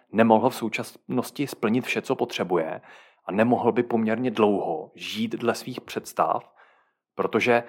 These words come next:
k čemu by mu bylo, že za třeba dvacet nebo třicet let bude moci z bytu čerpat to či ono nájemné a byt mu vzroste nebo třeba nemusí úplně vzrůst o tu či onu hodnotu,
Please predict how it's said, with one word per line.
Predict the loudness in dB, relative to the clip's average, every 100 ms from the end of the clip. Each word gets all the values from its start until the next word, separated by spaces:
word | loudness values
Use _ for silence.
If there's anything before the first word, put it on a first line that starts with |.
| -8
k | -6
čemu | 0 4
by | 6
mu | 6 4
bylo, | 2 0
že | 0 0
za | 2 2
třeba | 0 -4 2 2 0 -6
dvacet | 0 0 -2 -6
nebo | -4 -4
třicet | -4 -6 -8 -6
let | -4 -6 -8
bude | -10 -2 0
moci | 0 -2 -6
z | -10
bytu | -10 -10
čerpat | -10 -6 -2 -2 -2
to | -10
či | -10 -8
ono | -4 0
nájemné | 0 -2 -6 -4 -2 -4 -8 -16 -8
a |
byt | -6 -4
mu | -2 -2
vzroste | -2 -4 -4 0 0
nebo | 0 -6 -8 _
třeba | -10 -2 -2
nemusí | -2 -8 -10 -10
úplně | -6 -4
vzrůst | -4 -6 -8 -8
o | -10
tu | -8
či | -4 -4 -2
onu | -2 -2
hodnotu, | -4 -4 -4 -4 -6 -6